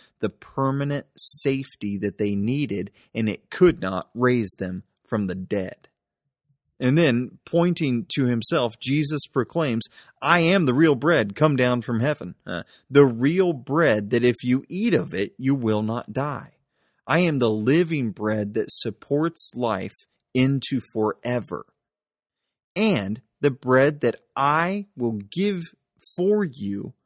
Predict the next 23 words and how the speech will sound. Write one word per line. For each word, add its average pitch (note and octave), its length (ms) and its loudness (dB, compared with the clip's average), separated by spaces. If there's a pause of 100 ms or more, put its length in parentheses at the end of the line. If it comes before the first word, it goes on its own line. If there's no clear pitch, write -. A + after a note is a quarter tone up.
(320)
and D3+ 220 2
the G2+ 100 2
whole E3 320 0
world A2 540 0
is C3+ 420 -2
my A2+ 420 -2 (460)
flesh." - 640 -10 (1400)
<laughs> C#3 100 2 (340)
Now, A#2+ 160 2
this D#3 200 6
is C3+ 140 2
offensive A2+ 640 0
in A2 120 -2
so C#3+ 380 4
many A#2+ 220 2
ways, G#2 440 -2 (560)
and B2 160 2
our C#3+ 140 6
next D#3+ 440 0
text - 460 -4 (140)
only C#3 340 2
gets G#2+ 280 -2
more A2+ 480 0